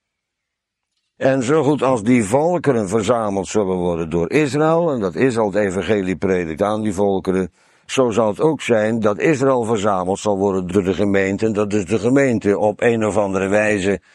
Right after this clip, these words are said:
het evangelie brengt aan Israël. Is toch niet zo moeilijk? De gemeente verantwoordelijk voor Israël, de Israël verantwoordelijk voor de volkeren.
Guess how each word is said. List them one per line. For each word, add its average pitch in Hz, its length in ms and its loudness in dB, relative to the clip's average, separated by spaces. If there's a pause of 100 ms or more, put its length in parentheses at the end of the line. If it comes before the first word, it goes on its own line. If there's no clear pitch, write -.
(240)
het 104 180 -2
evangelie 101 640 2
brengt 92 340 2
aan 90 200 0
Israël. 113 460 -2 (2000)
Is - 80 -20
toch 117 100 0
niet 113 100 -2
zo 101 100 -2
moeilijk? 113 480 -2 (640)
De - 120 0
gemeente 127 400 2
verantwoordelijk 104 540 0
voor 160 140 -2
Israël, 139 340 0
de 113 140 0
Israël 110 300 0
verantwoordelijk 95 580 0
voor 90 120 -4
de 87 80 -4
volkeren. 101 500 -2